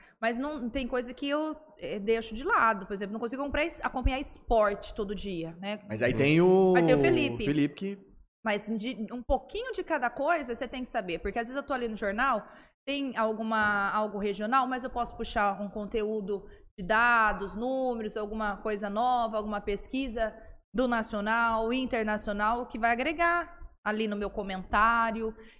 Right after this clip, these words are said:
Speaker 1: Então eu tenho que tá informada todo dia.
Speaker 2: Tem alguém lá dentro que é, que gosta mais de ir atrás de matéria relacionada, por exemplo, à economia?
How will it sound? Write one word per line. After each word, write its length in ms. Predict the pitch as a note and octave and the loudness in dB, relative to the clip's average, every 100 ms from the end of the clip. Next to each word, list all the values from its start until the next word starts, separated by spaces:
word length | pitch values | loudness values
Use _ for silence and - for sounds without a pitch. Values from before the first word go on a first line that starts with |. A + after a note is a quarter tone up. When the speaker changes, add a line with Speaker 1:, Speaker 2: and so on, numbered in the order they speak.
| _ | _
Speaker 1:
Então 140 | G#3 A3 | -4 -2
eu 80 | A3 | -2
tenho 160 | C#4 | -6
que 60 | - | -4
tá 100 | F4+ | -6
informada 520 | C4+ A#3 G#3 F#3 F3 | -2 -2 0 -2 -2
todo 240 | G3+ F#3 | -6 -6
dia. 420 | E3+ F3 E3 D#3+ - | -6 -6 -6 -6 -10
Speaker 2:
Tem 140 | E4 E4 | -10 -6
alguém 340 | C3 C3 B2+ | -4 -2 -4
lá 140 | A2+ G#2+ | -4 -4
dentro 320 | A#2 A2 G#2+ | -6 -6 -10
que 120 | B2 | -6
é, 160 | A#2 A2 | -6 -6
que 280 | A2 - A2 A#2+ | -12 -20 -8 -2
gosta 320 | B2+ A2+ A2+ | -2 -2 -8
mais 440 | A2 A2+ B2 A#2 G2+ | -6 -4 -2 -2 -4
de 100 | A2+ | -6
ir 60 | |
atrás 320 | G#2+ A2+ A#2 | -6 -4 -6
de 80 | A2 | -4
matéria 360 | A2 G#2+ A2 A2 | -6 -4 -4 -4
relacionada, 400 | A2 G#2+ A2 G#2+ | -4 -6 -8 -10
por 80 | A2+ | -8
exemplo, 340 | G#2 A2 A2 | -6 -8 -6
à 60 | G#2+ | -8
economia? 1200 | - A#2 A2 A#2 D3+ D3+ B2+ A2+ G#2 G2+ G2 G2 | -6 -6 -6 -4 -4 -2 0 0 0 -2 -6 -10